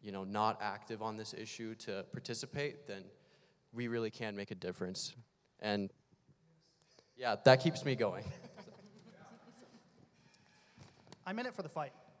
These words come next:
Speaker 2: Um, you know, I think that, um, we can have a transition, an en-,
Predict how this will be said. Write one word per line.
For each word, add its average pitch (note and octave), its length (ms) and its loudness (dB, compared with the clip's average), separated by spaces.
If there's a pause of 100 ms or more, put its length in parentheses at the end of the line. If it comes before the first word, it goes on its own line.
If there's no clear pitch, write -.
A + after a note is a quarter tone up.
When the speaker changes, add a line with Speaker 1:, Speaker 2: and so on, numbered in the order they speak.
(320)
Speaker 2:
Um, B2 120 -20 (1300)
you F#3 100 -6
know, F3 220 2 (400)
I F#3 60 -4
think G#3+ 220 -2
that, F#3+ 180 4
um, D#3 280 4 (960)
we F#3 100 4
can A#3+ 120 4
have A#3 120 6
a - 40 8
transition, E3 680 0 (160)
an D#3 120 -6
en-, E3 240 0